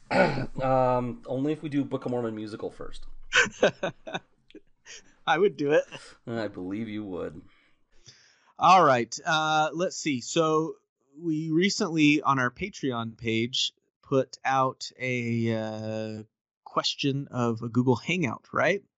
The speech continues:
Speaker 2: Convenient times and dates for that, and we've had people responding to that already. So be on the lookout, Kalasar, for, uh, if you, if you are joined us on Patreon, we'll have a Google Hangout scheduled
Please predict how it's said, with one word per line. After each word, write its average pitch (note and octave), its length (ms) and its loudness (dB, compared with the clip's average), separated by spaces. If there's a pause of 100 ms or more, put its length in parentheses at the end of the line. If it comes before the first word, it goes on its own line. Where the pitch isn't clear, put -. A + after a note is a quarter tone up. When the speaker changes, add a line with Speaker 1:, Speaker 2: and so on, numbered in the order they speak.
(100)
Speaker 2:
Convenient A#2+ 440 -2
times A#2 360 -4
and A2 120 -4
dates A2+ 220 -2
for A#2+ 120 -8
that, C3 220 0
and C#3 80 -6
we've A#2+ 140 -6
had B2 180 -8
people C3 280 -2
responding B2 500 2
to A#2+ 80 0
that A#2+ 180 0
already. B2+ 360 2 (320)
So C#3 420 4
be D3+ 180 0
on E3 120 0
the D3 80 -2
lookout, D3 400 0
Kalasar, C#3 500 -6 (100)
for, B2+ 220 -4 (460)
uh, G#2+ 360 -4
if A#2 240 -14
you, A#2+ 380 2
if - 200 -10
you A#2+ 520 8
are A2+ 380 2 (240)
joined C3 280 4
us B2+ 140 0
on A#2+ 120 -2
Patreon, D#3 600 0 (100)
we'll A#2 120 -2
have A2+ 240 -2
a A2+ 100 -2
Google A#2 320 0
Hangout D3 420 -2
scheduled A#2 640 2